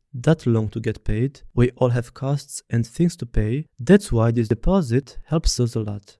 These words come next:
Be proud of yourself as an artist and ask for a deposit with confidence.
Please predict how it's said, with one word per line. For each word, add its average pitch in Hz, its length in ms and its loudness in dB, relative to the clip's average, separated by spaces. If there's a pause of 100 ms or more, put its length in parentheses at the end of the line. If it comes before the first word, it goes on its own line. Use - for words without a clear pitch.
(140)
Be 135 120 6
proud 139 360 4
of 120 120 0
yourself 113 600 -4 (100)
as 117 140 -4
an 117 160 -2
artist 143 680 -2
and 127 220 2 (160)
ask 202 260 -2
for 139 200 4
a 120 40 4
deposit 131 640 0
with - 140 -6
confidence. 104 720 -6